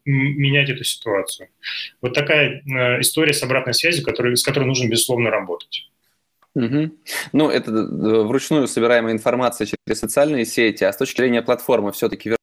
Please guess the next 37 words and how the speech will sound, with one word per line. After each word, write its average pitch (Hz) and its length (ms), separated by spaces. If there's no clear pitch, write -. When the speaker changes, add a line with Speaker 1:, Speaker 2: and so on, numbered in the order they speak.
Speaker 2:
вернувшись 117 420
к - 80
общей 113 240
какой-то 104 360
I 107 100
T-платформе, 113 720
как 120 240
все - 160
управляется 127 720
и, - 20
соответственно, 117 560
загружаются 123 540
ли 110 60
туда 113 280
все - 180
эти 104 80
данные 113 300
как 101 120
раз 104 160
и 110 60
по 107 160
Н 107 140
П 143 240
С, - 80
по - 100
конкретным 107 540
паркам, 143 420
ведется 110 420
ли 104 140
учет 104 420
удовлетворенности 107 680
клиентам 110 580
конкретного 104 880
объекта 123 420
или 107 140
конкретных 104 460
сотрудников? 120 640